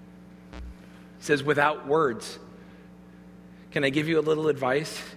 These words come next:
Please, please, please. You are not your husband's Holy Spirit. Right? It's the Holy Spirit's job to convict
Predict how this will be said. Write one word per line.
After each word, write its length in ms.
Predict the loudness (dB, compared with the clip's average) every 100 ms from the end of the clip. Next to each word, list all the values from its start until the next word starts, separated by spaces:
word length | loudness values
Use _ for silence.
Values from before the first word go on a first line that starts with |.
| -20 -20 -20 -20 -20 -20 -20 -20 -20 -8
Please, 240 | -2 -2
please, 240 | 0 -2 -2
please. 480 | -2 0 0 -4 -10 -16 -20 -20 -20 -20 -20 -20 -20 -20 -20 -20 -20 -20 -8
You 220 | 0 2
are 100 | 4
not 260 | 4 2 2
your 120 | 0
husband's 400 | 0 -2 -4 -6
Holy 240 | -4 -2 -2
Spirit. 400 | -2 -2 -2 -4 -16 -18 -20 -20 -20 -20 -20 -20 -20 -20 -20 -20 -20 -20 -20 -18 -2
Right? 200 | 0 2
It's 160 | 2 2
the 100 | 0
Holy 280 | 2 0
Spirit's 400 | -2 0 2 2
job 320 | 2 2 2 0
to 60 |
convict 560 | -4 -2 2 0 0